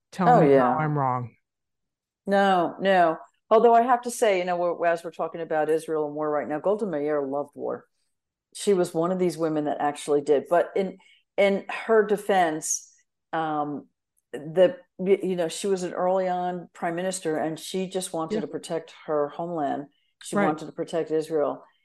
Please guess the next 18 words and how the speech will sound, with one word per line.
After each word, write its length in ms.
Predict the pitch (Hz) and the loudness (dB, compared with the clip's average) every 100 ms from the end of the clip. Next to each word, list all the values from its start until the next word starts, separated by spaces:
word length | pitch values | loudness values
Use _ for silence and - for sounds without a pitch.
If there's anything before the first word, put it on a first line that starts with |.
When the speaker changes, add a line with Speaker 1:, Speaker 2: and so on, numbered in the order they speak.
| _ _ | _ _
Speaker 1:
Yeah. 120 | 220 156 | 0 0
Speaker 2:
Um, 100 | - | 0
and 160 | 170 | -4
she 140 | - 220 | -2 -2
would, 140 | 208 - _ | -2 -4 _
she 140 | _ | _
would 140 | 208 196 | -2 -2
do 180 | 196 - | -2 -2
anything 400 | 190 190 185 170 | -2 -2 -6 -10
to 80 | 170 | -10
protect 360 | 165 165 147 | -6 -2 -2
Israel. 500 | 156 143 139 - - - | -2 -2 -2 -6 -6 -6
And 240 | 160 156 | -4 -4
it, 220 | 151 139 - | -2 -2 0
it 140 | 170 | -2
turned 260 | - 180 170 | -2 -4 0
out 220 | 160 156 | -2 2
that 220 | 156 147 | 2 0